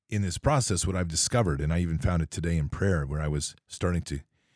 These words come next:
my mind was wandering, and it was, it's become so, I'm becoming more and more cognizant of the process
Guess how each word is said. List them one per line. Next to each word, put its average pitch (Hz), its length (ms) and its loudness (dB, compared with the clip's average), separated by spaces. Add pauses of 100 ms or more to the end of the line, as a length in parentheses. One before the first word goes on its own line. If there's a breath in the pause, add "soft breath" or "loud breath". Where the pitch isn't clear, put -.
(180 soft breath)
my 80 80 -2
mind 90 280 4
was 76 140 0
wandering, 80 500 0 (640)
and 92 140 2
it 92 40 4
was, 87 200 -2
it's - 220 -6
become 123 560 0
so, - 260 0 (760)
I'm 95 120 -2
becoming 101 540 0
more 98 260 2
and 95 100 0
more 87 240 -2 (180)
cognizant 104 640 0
of 87 160 -4
the 80 80 -6
process - 760 -4